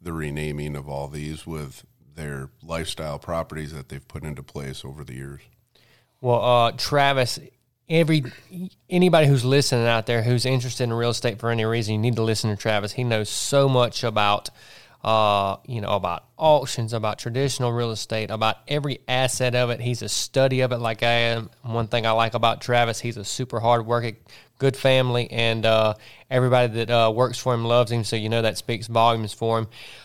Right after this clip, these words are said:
Speaker 2: Uh, you know, if you're listening, which most of our listeners are from the South, they're saying, "Well, why in the world are we listening to a guy from Wisconsin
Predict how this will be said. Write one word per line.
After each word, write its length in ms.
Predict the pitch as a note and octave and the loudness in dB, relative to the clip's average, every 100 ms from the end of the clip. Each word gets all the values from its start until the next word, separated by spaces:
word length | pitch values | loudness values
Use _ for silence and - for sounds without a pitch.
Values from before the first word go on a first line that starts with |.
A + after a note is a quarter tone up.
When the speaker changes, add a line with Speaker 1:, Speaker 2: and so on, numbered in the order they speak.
| _ - | _ 0
Speaker 2:
Uh, 340 | D3+ C#3 C3 D#3+ | 4 6 4 2
you 100 | D3+ | 2
know, 100 | C#3 | 4
if 120 | C3+ | 4
you're 140 | D#3 D#3 | 2 4
listening, 480 | D3 E3+ - C3 C3 | 4 4 4 2 2
which 160 | B2 | 0
most 280 | B2+ C#3 C3+ | 2 2 2
of 120 | A#2+ | 2
our 160 | A#2+ A#2+ | 4 4
listeners 480 | B2+ C3 B2 A2+ A2 | 2 0 0 0 -2
are 100 | G#2+ | -4
from 380 | - B2+ A2+ | 2 2 2
the 80 | G#2+ | -2
South, 420 | - C#3 B2 A#2 - | 0 2 2 0 0
they're 100 | A#2 | -4
saying, 180 | - A#2 | 0 0
"Well, 100 | A2 | 2
why 220 | B2 C3+ | 4 4
in 60 | A#2+ | 2
the 60 | G#2+ | 0
world 320 | A2 C3+ A#2+ | 2 2 2
are 60 | |
we 140 | A2 A#2+ | 0 -4
listening 260 | A#2+ - | -6 -6
to 140 | G#2+ A2+ | -4 -4
a 60 | |
guy 260 | A2 A2+ A2+ | 0 0 0
from 160 | G#2+ A2+ | -2 -4
Wisconsin 760 | B2+ - C3+ C#3 B2 A2 A2+ | -4 -2 0 0 -2 -6 -6